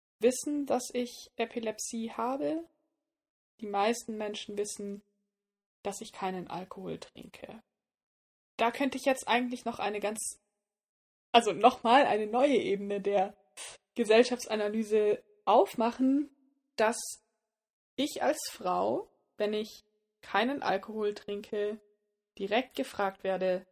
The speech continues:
ob ich schwanger sei. Die ersten Male, um ehrlich zu sein, fand ich das noch relativ amüsant, hab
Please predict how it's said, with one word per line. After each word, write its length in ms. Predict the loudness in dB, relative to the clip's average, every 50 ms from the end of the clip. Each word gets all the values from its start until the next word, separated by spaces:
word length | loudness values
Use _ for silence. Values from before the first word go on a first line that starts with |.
| _ _ _ _ _ _
ob 200 | -10 -10 -10 -10
ich 140 | -8 -6 -6
schwanger 440 | -4 -2 -2 -2 -2 -4 -6 -6 -6
sei. 380 | -8 -8 -10 -10 -10 -12 -14 _ _ _ _ _ _ _ _ _ _ _ _ _ -10
Die 120 | -8 -6 -4
ersten 340 | -2 -2 -4 -4 -4 -2
Male, 320 | 2 4 4 4 6 4 2
um 100 | 2 0
ehrlich 320 | 0 -2 -2 -2 -4 -6
zu 140 | -10 -8 -4
sein, 220 | -2 -2 -2 -2
fand 220 | -4 -6 -8 -8 -8
ich 120 | -8 -4
das 220 | -4 -4 -4 -4 -6
noch 260 | -8 -10 -10 -6 -4
relativ 480 | -4 -2 -2 -4 -4 -6 -10 -14 -12
amüsant, 640 | -10 -10 -8 -10 -4 0 2 2 4 4 2 0 -2 -6
hab 160 | -8 -10